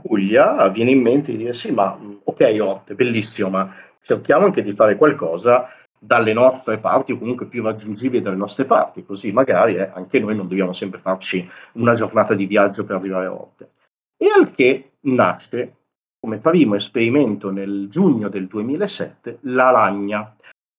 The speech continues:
che molti penso non si ricordino, non sappiano, Lagna non è un nome buttato lì, ma è un acronimo,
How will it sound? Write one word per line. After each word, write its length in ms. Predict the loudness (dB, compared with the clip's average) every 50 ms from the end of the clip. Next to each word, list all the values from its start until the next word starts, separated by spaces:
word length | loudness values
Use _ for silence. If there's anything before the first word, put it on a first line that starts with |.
| _ _ _
che 200 | 2 4 4 4
molti 720 | 6 4 4 4 4 4 0 -6 -10 -6 -4 -4 -2 -2 -4 -2
penso 400 | 0 0 0 0 -2 -6 -6 -6
non 160 | -6 -6 -6
si 120 | -8 -8 -8
ricordino, 640 | -8 -8 -2 2 2 2 2 0 -4 -12 -14 -14 -16 -8
non 200 | -4 -2 -2 -2
sappiano, 600 | -4 -2 -4 -4 -4 -4 -12 -12 -10 -10 -10 -8 -2
Lagna 640 | 0 0 0 0 -2 -6 -4 -2 -2 -2 -2 -4 -12
non 200 | -8 -4 0 0
è 40 | 0
un 160 | 0 0 0
nome 520 | 0 0 0 0 0 -2 -2 -4 -6 -10 _
buttato 440 | _ -16 -14 -10 -4 -4 0 0 0
lì, 140 | 0 0 0
ma 140 | 0 0
è 40 | 2
un 140 | 2 2 2
acronimo, 760 | 2 2 2 2 4 6 6 4 4 2 -2 -2 -4 -6 _